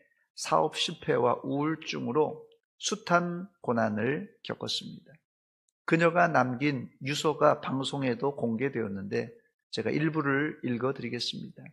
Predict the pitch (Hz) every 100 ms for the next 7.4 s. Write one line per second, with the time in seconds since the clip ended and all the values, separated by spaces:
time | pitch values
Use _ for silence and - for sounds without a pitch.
0 | _ - _ _ _ _ - 131 135 139
1 | 139 131 190 180 - 143 123 131 147 -
2 | - 151 143 - 120 98 113 117 _ _
3 | _ _ _ _ - 113 127 147 131 127
4 | 120 123 143 - 110 120 123 113 107 107
5 | 110 113 _ _ 127 135 - 143 143 -
6 | 180 - 165 160 147 120 139 - 156 147
7 | - - 120 -